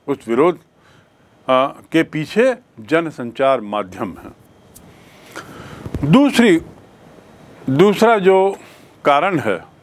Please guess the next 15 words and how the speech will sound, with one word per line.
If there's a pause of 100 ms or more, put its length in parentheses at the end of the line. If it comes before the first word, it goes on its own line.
(400)
जो
अमेरिका
की
वर्चस्वता
को (840)
एक
दायरे
में
रखता
है, (720)
कई
बार
सफल
हुआ
है,